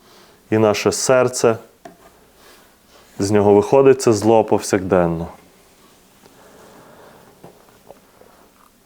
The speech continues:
З вірша дванадцятого по вірш чотирнадцятий. «І бачив Бог землю, і ось зіпсулась вона, кожне бо тіло зіпсуло дорогу свою на землі. І промовив Господь до Ноя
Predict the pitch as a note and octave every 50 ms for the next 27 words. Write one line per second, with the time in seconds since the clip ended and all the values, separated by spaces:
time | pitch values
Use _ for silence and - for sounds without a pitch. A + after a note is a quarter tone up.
0 | _ _ _ _ _ _ _ _ _ _ _ _ _ _ _ _ _ _ _ -
1 | - A#2 A2 G#2+ A2+ G#2+ - - C3 B2+ B2 B2+ C3 C#3+ D#3 D#3+ D#3+ - D3 C3
2 | C#3+ C3 C3 B2+ C3 B2+ B2+ C3 B2+ - - - C3+ C#3 C#3+ B2+ C#3 D#3 E3 E3
3 | D#3+ - D3 B2 - C3+ B2 A#2+ G#2 - - - - - - - - - - A2+
4 | A#2+ C#3+ D#3 D#3 D#3 - E3 D3 C#3 C#3 D#3 D3 C3+ C3+ B2+ D3+ E3 E3+ E3+ E3
5 | D#3+ D3+ C3+ C3+ C#3 C#3 C#3 C3+ B2+ B2+ C3+ C3+ - - - F3+ F3+ F3 D#3+ -
6 | - - C3+ C3+ C3 C3 B2 A#2 G#2 - - C#3 C#3 C#3 C#3+ C3+ B2 A#2 A#2+ A#2+
7 | A#2+ - - F3+ F#3 F3 F3 D#3+ C#3+ B2+ B2+ B2+ B2+ - - - E3+ E3+ E3 E3
8 | D#3 C3+ B2 B2+ B2+ C3+ D3+ D#3+ D#3 D3 D#3 C#3+ - - B2+ B2+ B2+ C3 C3+ C#3
9 | C#3 C3+ C3 B2 A2+ A#2 A#2 A#2 A#2+ A#2+ B2+ B2 A#2+ G#2+ - - - - - -
10 | - - - - - - - - - _ - C3 B2+ - B2 C3 C#3+ D#3 E3+ F#3
11 | F#3+ G3 F#3+ F3 F3 F3 - - - - F#3+ F#3 E3+ D#3 D3 D3 E3+ E3+ E3+ E3+
12 | E3 D3+ C3+ A#2+ A2 G2 F2+